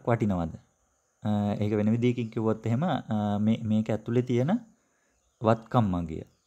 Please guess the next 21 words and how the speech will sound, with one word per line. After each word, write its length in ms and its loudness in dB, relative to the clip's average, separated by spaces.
මේ 180 4
එක, 520 0
මේ 240 4
ෂෙයා-, 280 -2
කම්පැනි 360 0
ෂෙයාර් 360 -2
එකකට 440 -2
කොච්චර 360 -4
කෑෂ් 340 -2
ෆ්ලෝ 220 -2
එකක් 160 0
අනාගතේ, 520 0
ඒ 40 -4
කියන්නේ 220 -2
මුදල්, 260 0
කොච්චර 380 -4
මුදල් 280 0
ප්‍රවාහයක් 580 -2
කම්පැනියට 500 -2
ගේන්න 340 -2
පුළුවන්ද? 480 -2